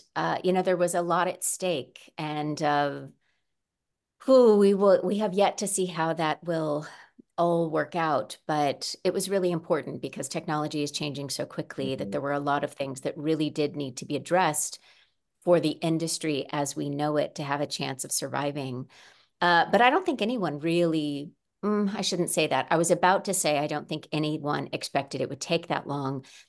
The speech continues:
Speaker 1: but I actually heard predictions about it from the very beginning. So, uh, I think there were multiple camps of thought, but I think it was surprising to a lot of people that it took as long as it did. Um,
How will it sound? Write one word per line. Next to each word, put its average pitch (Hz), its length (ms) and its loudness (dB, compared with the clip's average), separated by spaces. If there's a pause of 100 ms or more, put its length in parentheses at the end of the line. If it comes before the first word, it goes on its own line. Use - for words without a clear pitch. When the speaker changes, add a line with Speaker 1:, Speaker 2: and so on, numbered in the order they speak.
(140)
Speaker 1:
but 185 120 4
I 185 60 8
actually 220 340 2
heard 202 220 0
predictions 160 500 -4
about 139 240 -2
it - 120 -4
from 151 140 -6
the 147 80 -4
very 143 220 0
beginning. 131 640 -6 (480)
So, 147 800 2
uh, 143 520 -4 (920)
I 156 120 0
think 165 180 -2
there 170 80 2
were 151 320 0
multiple 160 460 -2
camps 156 440 -4
of 113 100 -10
thought, 135 500 -2 (460)
but 160 140 2
I 156 100 4
think 165 200 -2
it 156 80 -2
was - 160 -2
surprising 147 560 0
to - 100 -6
a 143 40 -2
lot 143 260 0
of 147 100 -6
people 139 320 -4
that 135 140 -2
it - 100 -12
took 147 220 -6
as 139 100 -8
long 139 220 -6
as 131 100 -10
it - 100 -14
did. 135 400 -2 (440)
Um, 185 260 4